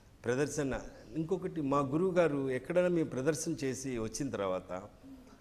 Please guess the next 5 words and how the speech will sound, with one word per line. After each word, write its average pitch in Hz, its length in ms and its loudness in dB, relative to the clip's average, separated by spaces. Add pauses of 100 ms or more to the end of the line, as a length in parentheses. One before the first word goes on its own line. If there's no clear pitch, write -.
(240)
దాని 143 200 4
గురించి 160 340 4
అడిగేవారు. 117 500 2 (720)
వాళ్ళేమన్నారు, 107 880 2
వీళ్ళేమన్నారు. 101 1040 -4